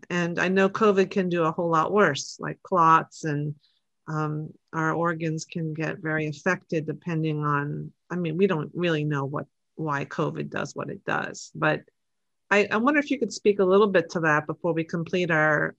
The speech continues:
our talk today, 'cause I, I do feel like what you're bringing is good medicine. It, it will help people recover from this pandemic. And I'm, I'm really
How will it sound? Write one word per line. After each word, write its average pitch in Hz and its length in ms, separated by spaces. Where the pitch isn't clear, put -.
our 170 100
talk 185 320
today, 156 320
'cause 170 240
I, 175 220
I 196 60
do 254 200
feel 240 200
like 190 200
what 196 140
you're 180 120
bringing 175 400
is 156 120
good 160 260
medicine. 147 640
It, 160 200
it 180 120
will 220 240
help 220 380
people 196 760
recover 196 680
from 175 180
this 175 140
pandemic. 160 600
And 180 160
I'm, 185 320
I'm 190 220
really 220 320